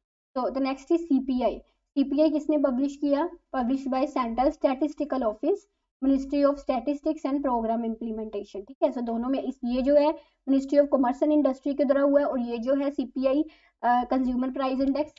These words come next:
this is by Ministry of Statistics and Program Implementation,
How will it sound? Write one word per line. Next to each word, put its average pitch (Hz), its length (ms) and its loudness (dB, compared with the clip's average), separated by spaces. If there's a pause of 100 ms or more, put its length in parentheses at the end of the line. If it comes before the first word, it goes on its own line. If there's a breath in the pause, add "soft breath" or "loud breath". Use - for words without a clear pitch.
this 247 180 -6
is 277 400 -4
by 240 220 2
Ministry 254 460 -2
of 254 120 -6
Statistics 269 600 -4
and 254 140 -4
Program 233 380 -2
Implementation, 220 720 -6